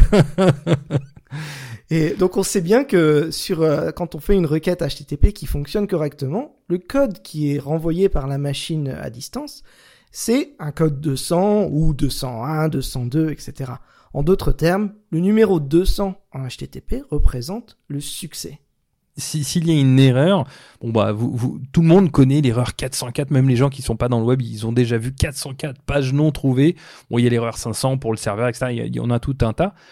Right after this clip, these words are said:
Speaker 2: Euh, et c'est vrai que, voilà, dès, dès qu'il y a une erreur, on débug, et cetera. Donc, apprendre, apprendre à programmer, c'est, c'est un travail de, de longue haleine. Et à chaque fois qu'on se trompe, on fait un pas vers le succès. On a une leçon à apprendre de tout ça.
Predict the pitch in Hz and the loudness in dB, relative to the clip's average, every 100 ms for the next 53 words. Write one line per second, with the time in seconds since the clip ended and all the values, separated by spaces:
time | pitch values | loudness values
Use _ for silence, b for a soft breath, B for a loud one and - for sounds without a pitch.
0 | B B - 113 110 113 - 131 - 117 | B B -4 0 0 -2 -2 -4 -2 -2
1 | 127 147 120 110 104 101 - 120 117 92 | -2 0 -2 -2 -4 -6 -8 -4 -2 -4
2 | 92 107 110 107 - 104 98 110 110 101 | -8 -12 -10 -10 -8 -8 -4 -2 -2 -4
3 | 101 104 110 107 - 117 143 - b b | -8 -6 -8 -10 -10 -6 -6 -8 b b
4 | b b - 123 131 127 180 175 - - | b b -4 -4 -2 -2 0 2 0 0
5 | 151 135 139 131 127 143 185 - 123 117 | -4 -2 -2 -2 0 0 -2 -4 -4 -4
6 | - 120 113 - 127 143 117 113 113 _ | -4 -6 -6 -4 -4 -4 -6 -12 -14 _
7 | 123 127 127 110 165 170 113 - - 143 | -6 -4 -2 0 0 0 -2 -4 -6 -8
8 | 135 113 - - 139 160 185 113 113 _ | -6 -10 -10 -6 -2 -2 -2 -8 -10 _
9 | _ - 135 123 156 160 131 120 120 117 | _ -10 -8 -4 -2 0 0 -2 -4 -4
10 | 123 151 _ 120 117 123 123 120 - 123 | -2 -4 _ -8 -4 -4 -4 -6 -8 -12
11 | - 127 127 110 117 117 117 131 147 - | -6 -4 -2 -2 -2 -2 2 2 2 -4
12 | 147 160 127 110 - 127 143 131 117 117 | -4 -2 -2 -4 -6 -6 -4 -6 -6 -8
13 | - 175 | -6 -6